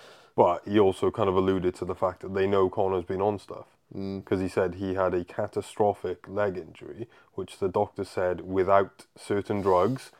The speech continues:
Speaker 1: he wouldn't have recovered from.
Speaker 2: This is the funny thing, right? It's 'cause you get, uh, I don't know, the casual U F C fan, right, or M M A fan,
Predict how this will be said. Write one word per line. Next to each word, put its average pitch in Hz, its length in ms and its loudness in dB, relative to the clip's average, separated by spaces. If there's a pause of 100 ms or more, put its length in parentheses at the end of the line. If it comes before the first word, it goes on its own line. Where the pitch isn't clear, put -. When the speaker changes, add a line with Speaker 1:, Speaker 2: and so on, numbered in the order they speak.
(300)
Speaker 1:
he 101 220 -2
wouldn't 98 260 -2
have 95 180 -6
recovered 101 400 -2
from. 65 200 -18
Speaker 2:
This 95 180 -8
is 95 60 -14
the 92 80 -12
funny 95 260 -10
thing, 87 240 -10
right? 87 220 -12
It's - 120 -20
'cause 101 160 -10
you 101 80 -8
get, - 400 2 (600)
uh, 90 120 -6 (240)
I 98 80 4
don't 71 140 -4
know, 57 220 -14 (680)
the 104 60 -2
casual 98 600 2
U 92 160 2
F 90 60 -2
C 87 240 -6
fan, 80 480 -10
right, 80 220 -12
or 82 200 -4
M 87 100 -6
M 82 100 -8
A 76 40 -10
fan, 78 420 -12